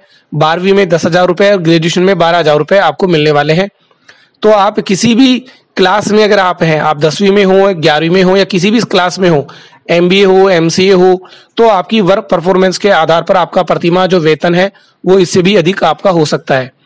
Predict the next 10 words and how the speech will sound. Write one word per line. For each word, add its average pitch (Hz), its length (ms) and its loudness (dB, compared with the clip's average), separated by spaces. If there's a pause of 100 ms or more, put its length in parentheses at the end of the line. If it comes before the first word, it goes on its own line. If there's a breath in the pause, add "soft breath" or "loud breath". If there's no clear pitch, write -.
(540 soft breath)
तो 226 100 4
आप 208 200 0
किसी 214 240 -2
भी 240 100 2
कक्षा 214 300 0
के 220 140 0
लिए 214 200 0
अगर 208 180 0
आप 196 200 -2
हो, 208 300 0